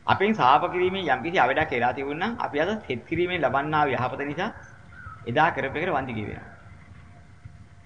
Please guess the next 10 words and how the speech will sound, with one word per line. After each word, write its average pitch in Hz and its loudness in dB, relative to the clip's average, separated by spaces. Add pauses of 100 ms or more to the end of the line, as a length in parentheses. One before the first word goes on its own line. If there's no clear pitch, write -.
(240)
අපෙන් 165 0
විචා 123 4
පාඩුවට 135 2
අපි 143 -4
ණය 123 -2
ගෙවුවොත් 143 -2 (680)
තවදුරටත් 143 2
ණයකාරයෙක් 147 0
වෙන්නේ 156 -4
නැහැ. 123 -10